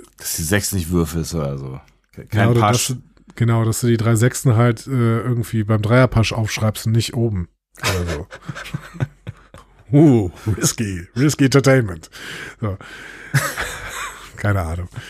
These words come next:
Speaker 2: Ähm, genau. Spock warnt halt Kirk noch, aber, äh, Kirk, äh, ist halt ein Draufgänger und geht deswegen nah dran und bekommt einen Energiestoß,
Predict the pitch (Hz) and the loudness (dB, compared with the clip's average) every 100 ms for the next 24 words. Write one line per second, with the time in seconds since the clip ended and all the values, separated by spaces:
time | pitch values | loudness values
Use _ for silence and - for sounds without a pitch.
0 | - - - - - 135 143 143 143 143 | -18 -20 -20 -20 -8 2 6 8 6 4
1 | 143 135 _ - 110 92 - _ _ _ | 0 -6 _ -4 -4 -4 -12 _ _ _
2 | _ _ _ _ _ - - - - 147 | _ _ _ _ _ -16 -10 -2 0 0
3 | - 120 143 135 - 123 127 120 120 127 | 2 2 2 0 0 0 0 0 -2 -2
4 | 117 113 110 107 117 101 123 120 - - | -2 0 0 -2 -6 -4 0 0 -2 -12
5 | 120 113 104 110 107 - 107 104 - 101 | -10 -8 -10 -6 -6 -2 -2 -2 -6 -6
6 | 92 104 107 104 101 98 95 - 127 110 | -6 -2 0 0 -2 -4 -6 -6 -6 -2
7 | 120 113 - 107 104 95 101 92 98 156 | -2 -2 -2 -4 -2 -4 -4 -4 -4 -2
8 | 143 170 233 - 226 214 226 - 120 127 | 2 4 4 2 2 4 4 4 4 4
9 | 165 | 2